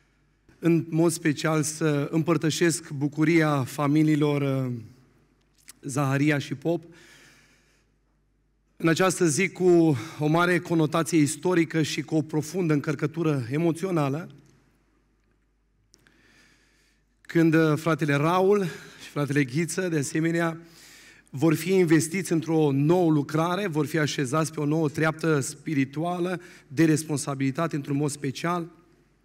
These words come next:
Și nu e un lucru simplu deloc, însă trebuie să recunoaștem, dragii mei, că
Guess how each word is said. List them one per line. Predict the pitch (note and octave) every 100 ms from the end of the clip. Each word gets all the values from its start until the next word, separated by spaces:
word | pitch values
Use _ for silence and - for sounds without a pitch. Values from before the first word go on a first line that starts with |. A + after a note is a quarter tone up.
| _ _ _ _ - - - - - -
Și | - - F3 E3+ E3+ - - -
nu | - D#3
e | F3+
un | F#3
lucru | F#3+ F#3
simplu | F3+ - F3 F3+
deloc, | D#3+ D3 D#3+ F3 - - - _ _ _ _ _ _ _ _ _ -
însă | E3 E3 - F3 D#3+ D#3 D#3 - _ - _
trebuie | - F3 F3+
să | F3 - F3 E3+ D#3+ D#3 C#3 G#2+ - - _ _
recunoaștem, | - D3+ E3 E3 D#3 E3+ E3 E3
dragii | D3+ D#3 C3 C#3+
mei, | D#3+ D#3+
că | D#3+ E3 D#3